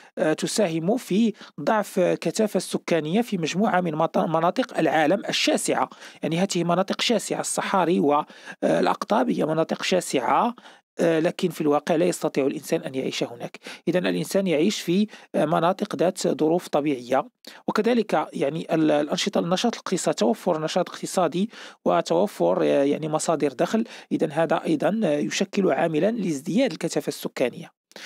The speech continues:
إذن مثلًا أكثر المناطق ازدحاما بالسكان وكثافة سكانية نجدها في المدن، آه، الكبرى، عواصم، آه، يعني البلدان الصناعية الكبرى،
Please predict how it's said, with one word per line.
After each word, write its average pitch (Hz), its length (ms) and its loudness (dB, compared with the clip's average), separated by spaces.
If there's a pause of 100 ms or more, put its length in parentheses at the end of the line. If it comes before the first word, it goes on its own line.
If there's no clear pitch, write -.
(300)
إذن 147 120 2
مثلًا 170 420 0 (320)
أكثر 214 640 0
المناطق 180 760 2
ازدحاما 185 480 0
بالسكان 156 720 -2
وكثافة 165 600 0
سكانية 165 680 -2 (260)
نجدها 185 520 2
في 165 280 -4
المدن، 170 500 0
آه، 151 340 0
الكبرى، 160 360 0
عواصم، 180 600 0 (340)
آه، 156 220 2
يعني 147 340 0
البلدان 151 340 0
الصناعية 165 500 0
الكبرى، 151 380 -2